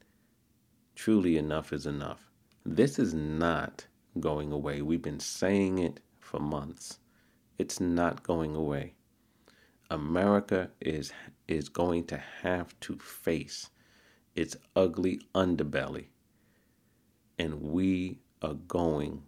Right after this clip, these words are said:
to see change. It's going to be hard. It's going to be a fight, but it's a fight that is not only worth having,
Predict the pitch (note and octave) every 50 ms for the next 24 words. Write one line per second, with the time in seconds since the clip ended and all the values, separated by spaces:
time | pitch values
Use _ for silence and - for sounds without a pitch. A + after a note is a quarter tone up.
0 | _ - - D#2 - - - D3 - D3 - - D3+ - C#3 - - - - -
1 | - - _ _ _ _ _ _ _ _ _ _ _ _ _ _ _ _ _ _
2 | _ _ _ _ _ _ _ _ - E2 - - - E2+ E2 E2 E2 D#2+ - D#2+
3 | - D#2+ D#2+ - - - F2+ F#2+ G2+ A2 A2+ A2 - - - - - F2+ D#2+ D#2
4 | D2+ - - D2+ D2+ D2+ - - - - - - D#2+ E2+ F#2+ - - - - -
5 | _ _ _ _ _ _ _ _ _ _ _ _ _ _ _ _ _ - - D2
6 | E2 - - D2+ D2+ - - - - - - G2 F#2+ - - - - - - -
7 | - _ _ _ _ _ _ _ _ - D#2+ D#2+ D#2 D2+ D2+ F2+ F#2 F#2+ F#2+ F2
8 | E2 D#2 C#2+ C#2+ C#2+ - F2+ G2 F#2+ E2 - - D2 C#2+ C#2+ C#2+ - D#2+ - -